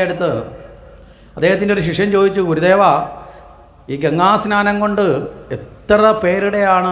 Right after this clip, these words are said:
പുണ്യവാന്മാരാവുന്നത്, അവരുടെ ആ കർമ്മം, പാവങ്ങളൊക്കെ പോന്നു?" അപ്പോൾ ശ്രീരാമകൃഷ്ണ ദേവൻ പറഞ്ഞു, ഒന്ന് ചിരിച്ചിട്ട് പറഞ്ഞു, "ശരിയാണ്, പക്ഷേ സ്വയം അങ്ങനെയാണെന്ന ബോധ്യത്തിലെത്തിയവനിൽ നിന്ന് മാത്രമേ അത് പോവുകയുള്ളൂ,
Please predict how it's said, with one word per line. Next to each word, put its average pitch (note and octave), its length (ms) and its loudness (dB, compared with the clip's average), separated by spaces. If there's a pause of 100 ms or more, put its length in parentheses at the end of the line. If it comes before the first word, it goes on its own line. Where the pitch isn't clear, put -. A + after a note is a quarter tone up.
(160)
പുണ്യവാന്മാരാവുന്നത്, E3+ 1000 0
അവരുടെ D#3 200 0 (120)
ആ F3+ 40 4 (460)
കർമ്മം, D#3 400 -2
പാവങ്ങളൊക്കെ E3+ 640 -2
പോന്നു?" D#3 220 -6 (420)
അപ്പോൾ C#3+ 180 -12
ശ്രീരാമകൃഷ്ണ F3+ 680 0
ദേവൻ F#3 260 -2
പറഞ്ഞു, F3+ 300 -2
ഒന്ന് E3 200 -6
ചിരിച്ചിട്ട് E3 440 -4
പറഞ്ഞു, E3 260 0 (680)
"ശരിയാണ്, G3+ 500 4 (100)
പക്ഷേ F3 280 -2 (580)
സ്വയം F#3+ 360 2 (120)
അങ്ങനെയാണെന്ന G#3+ 920 0 (160)
ബോധ്യത്തിലെത്തിയവനിൽ G#3+ 1080 0
നിന്ന് G#3 180 -2 (100)
മാത്രമേ G#3 540 0 (720)
അത് F3+ 160 2
പോവുകയുള്ളൂ, F#3 500 2